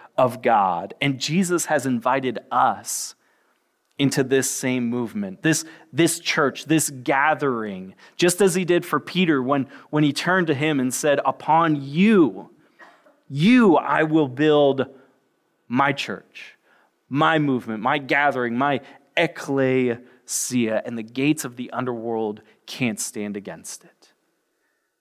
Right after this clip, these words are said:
It's inconceivable, but it all started with a group of somebodies,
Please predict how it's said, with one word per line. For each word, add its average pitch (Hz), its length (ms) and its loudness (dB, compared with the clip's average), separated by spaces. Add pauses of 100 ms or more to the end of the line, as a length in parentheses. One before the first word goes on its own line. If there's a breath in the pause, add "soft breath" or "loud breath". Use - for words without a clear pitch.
(320)
It's - 120 -8
inconceivable, 123 760 -2
but 117 180 -2
it 120 120 -6
all 139 180 0
started 139 480 -4
with 113 180 -6
a 120 60 -12
group 131 320 -4
of 120 280 -2 (580 soft breath)
somebodies, 104 840 -4